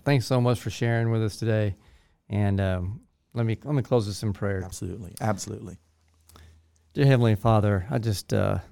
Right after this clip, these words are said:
Speaker 1: just lift up Pastor Billy, uh, to you right now, God, and, um,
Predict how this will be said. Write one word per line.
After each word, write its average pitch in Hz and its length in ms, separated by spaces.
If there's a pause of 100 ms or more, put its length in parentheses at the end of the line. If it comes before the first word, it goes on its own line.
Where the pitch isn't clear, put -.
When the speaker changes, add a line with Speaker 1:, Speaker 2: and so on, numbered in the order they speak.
(380)
Speaker 1:
just - 180
lift 120 300
up 101 200 (460)
Pastor 113 340
Billy, 107 420 (540)
uh, 104 180 (120)
to 113 120
you 101 200
right 101 200
now, 104 280
God, 98 360
and, 87 140 (580)
um, 92 400